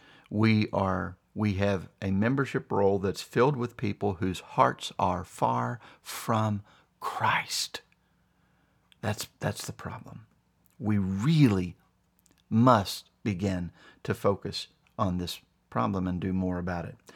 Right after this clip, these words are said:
Only forty-five percent of P C A members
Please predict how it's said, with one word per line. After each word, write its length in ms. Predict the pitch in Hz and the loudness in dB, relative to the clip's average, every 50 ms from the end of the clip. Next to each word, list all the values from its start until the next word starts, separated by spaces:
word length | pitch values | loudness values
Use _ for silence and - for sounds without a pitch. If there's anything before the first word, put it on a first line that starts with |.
| - - - - - - - | -20 -20 -20 -18 -14 0 6
Only 220 | - 156 170 170 160 | 8 8 10 10 8
forty-five 520 | - 226 277 294 285 269 240 196 202 190 | 6 6 6 6 8 8 8 6 6 6
percent 300 | - 135 - - 143 139 | 2 2 2 4 4 4
of 140 | 120 107 - | 4 4 2
P 160 | - 139 139 | 0 0 0
C 320 | - - 135 123 113 110 | 0 2 2 4 4 6
A 380 | 107 101 95 95 92 92 113 127 - _ _ _ _ _ - | 6 4 4 2 0 -4 -6 -10 -12 _ _ _ _ _ -4
members 720 | - 104 110 110 98 90 92 95 95 104 139 165 156 - | 0 2 4 4 4 2 2 0 0 0 -2 -2 -4 -6